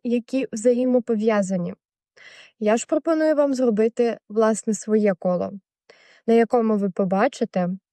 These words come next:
що не так. Розберіться більш детально по секторам, що у вас в фізичному стані, що у вас в думках, що в поведінці,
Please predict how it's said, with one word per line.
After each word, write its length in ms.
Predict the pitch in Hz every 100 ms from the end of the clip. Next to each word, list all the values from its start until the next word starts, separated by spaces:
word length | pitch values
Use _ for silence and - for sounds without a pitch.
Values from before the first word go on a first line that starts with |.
| _ _ _ _ _ _ _
що 360 | - - 294 403 _ _ _
не 140 | 226 240
так. 380 | - - - _ _ _ _ _ _ _ _ _ _ _ _ _ _
Розберіться 680 | 240 254 240 262 427 - 285
більш 420 | 226 269 247 - -
детально 600 | 226 - 247 247 233 208
по 120 | 214
секторам, 840 | - 226 - 220 208 190 180 185 _ _ _ _ _ _
що 460 | - - 285 381 330
у 120 | 247
вас 360 | 214 233 269 -
в 80 | -
фізичному 680 | 262 202 202 - 226 226
стані, 560 | 220 - 220 208 202 202
що 240 | - - 240
у 40 |
вас 160 | 240 240
в 40 |
думках, 720 | 226 226 208 196 202 247 _ _
що 200 | - 254
в 60 | 226
поведінці, 800 | - 220 226 196 185 190 -